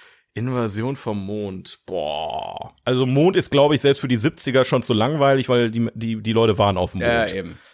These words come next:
Speaker 1: Das klingt eher noch so nach, äh, weiß nicht, vierziger Jahre, ähm, Science-Fiction-Comic oder sowas.
Speaker 2: Also Frage
Speaker 1: Aber
Speaker 2: hat auch Schwierigkeitsgrad vier,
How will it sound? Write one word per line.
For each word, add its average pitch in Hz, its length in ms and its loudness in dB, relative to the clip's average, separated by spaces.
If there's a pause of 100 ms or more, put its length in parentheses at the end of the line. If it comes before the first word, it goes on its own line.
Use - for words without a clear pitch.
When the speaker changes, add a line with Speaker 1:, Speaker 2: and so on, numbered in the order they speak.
Speaker 1:
Das 117 160 0
klingt 131 200 0
eher 117 120 4
noch 120 140 4
so 123 180 2
nach, 107 380 2
äh, 98 480 0
weiß 98 160 0
nicht, 90 140 -4
vierziger 104 400 2
Jahre, 95 840 2
ähm, 92 400 -6
Science-Fiction-Comic 98 1120 -2
oder 82 180 -4
sowas. 76 440 -8
Speaker 2:
Also 135 160 2
Frage 165 380 4
Speaker 1:
Aber 143 100 4
Speaker 2:
hat 185 80 4
auch 160 80 2
Schwierigkeitsgrad 165 680 -4
vier, 147 420 -8